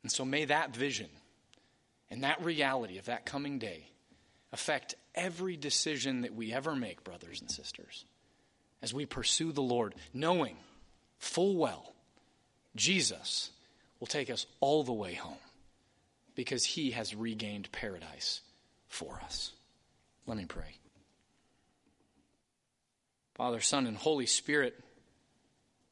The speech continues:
these things take our breath away. It almost seems too good to be true. And yet we know that it is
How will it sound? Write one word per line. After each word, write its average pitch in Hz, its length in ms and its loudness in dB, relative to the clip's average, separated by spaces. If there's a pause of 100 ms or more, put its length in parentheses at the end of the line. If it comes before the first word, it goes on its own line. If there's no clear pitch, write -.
(540)
these 123 220 0
things 143 240 2
take 139 200 2
our 120 120 2
breath 131 320 2
away. 85 320 -6 (1500)
It 113 40 -10
almost 117 280 2
seems 139 280 4
too - 160 -2
good 123 200 -2
to 113 80 -6
be 107 120 -4
true. 120 480 -2 (1200)
And 127 100 2
yet 156 120 4
we 147 100 2
know 156 220 6
that 147 140 4
it 131 120 2
is 117 420 0